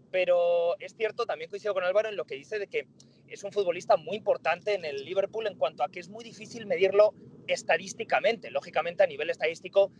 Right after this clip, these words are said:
hay muchos jugadores que tienen, eh, métricas mucho más espectaculares, pero es que Jordan Henderson, con ese adelantamiento de su posición, ha habilitado, a, especialmente creo que ha, ha beneficiado enormemente a Mohamed Salah en esa posición de interior, trazando diagonales, abriendo mucho espacio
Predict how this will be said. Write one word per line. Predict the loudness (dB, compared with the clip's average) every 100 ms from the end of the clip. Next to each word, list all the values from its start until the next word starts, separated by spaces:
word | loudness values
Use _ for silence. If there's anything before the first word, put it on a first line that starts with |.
| -20 -8
hay | -6
muchos | -6 -8 -8
jugadores | 0 2 2 -2
que |
tienen, | -10 -8 -6 -6 -10 -14
eh, | -14 -14 -12
métricas | -12 0 0 0
mucho | -8 -6
más | -6 -6
espectaculares, | -6 -8 -6 -6 0 2 2 0 -10 _ -10
pero | -6 -6
es | -4
que | -2
Jordan | 2 0 -2
Henderson, | -6 -6 -8 -10
con | -10
ese | 0
adelantamiento | 0 0 -6 -10 -8 -8 -6
de | -6
su | -8 -12
posición, | -14 -14 0 2 2 0 -20 -20 -10
ha | 0 2
habilitado, | 2 -2 0 4 6 6 2
a, | -4 -6 -6 -8
especialmente | -12 -8 2 2 2 -4 -6
creo | 0 0
que | 2
ha, | 0 -2
ha | -4 -4
beneficiado | -6 -12 0 2 2
enormemente | 0 -2 -2 -8 -4 -4
a |
Mohamed | -6 -10 -16 -10
Salah | -2 0 0
en | -2
esa | -10
posición | -14 -18 -14 -14
de | -14
interior, | -10 -2 4 4
trazando | 2 -8 -10 -8
diagonales, | -4 -4 -4 -2 -2 -4 -8
abriendo | -12 -12
mucho | -12 -14 -14
espacio | -4 -4 -4 -8